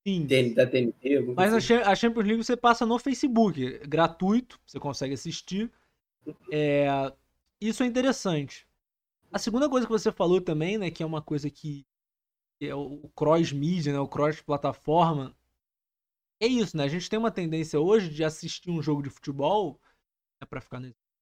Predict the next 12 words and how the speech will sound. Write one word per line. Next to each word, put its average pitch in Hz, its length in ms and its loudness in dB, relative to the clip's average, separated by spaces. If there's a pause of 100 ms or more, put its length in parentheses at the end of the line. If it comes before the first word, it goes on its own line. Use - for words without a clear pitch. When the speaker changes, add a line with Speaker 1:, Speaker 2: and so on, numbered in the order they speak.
(200)
Speaker 1:
futebol, 160 300 -4
e, 208 280 -6
e - 100 -12 (380)
tá 202 80 4
lá 202 180 6
no 226 120 2
Twitter, 214 480 4
né, 170 100 2
falando 170 400 0
mal, 180 320 6
falando 165 220 -2
bem, 175 520 2